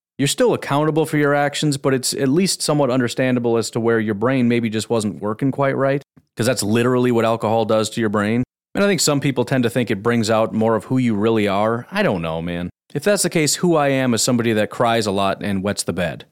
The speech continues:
<laughs> Because, you know, and I like to stand on the roof and howl, and, uh, I'm a guy that likes to throw mailboxes in the middle of the street,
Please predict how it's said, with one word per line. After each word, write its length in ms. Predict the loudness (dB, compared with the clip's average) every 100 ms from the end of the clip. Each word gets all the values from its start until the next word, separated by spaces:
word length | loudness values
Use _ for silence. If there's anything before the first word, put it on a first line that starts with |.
| _ _ _
<laughs> 180 | -4 -2
Because, 400 | -2 0 -2 -2 -6 -20 _ _
you 80 | -2
know, 180 | 0 -2 -6 _
and 100 | -2
I 40 | 0
like 180 | 0 -2
to 80 | -2
stand 300 | 0 0 2
on 80 |
the 100 | 0
roof 380 | 0 0 0 -6
and 160 | -6 -6
howl, 520 | -2 0 2 0 -4 -8
and, 340 | -6 -4 -2
uh, 180 | -2 -2 -4 _ _ _
I'm 160 | -2 0
a 40 |
guy 140 | 2
that 120 | 2 0
likes 160 | -4
to 100 | -4
throw 240 | -4 0 2
mailboxes 640 | 2 2 0 -2 -2 -2
in 80 | 0
the 60 |
middle 200 | 0 0
of 60 | -2
the 80 | -4
street, 480 | -6 -4 -2 -4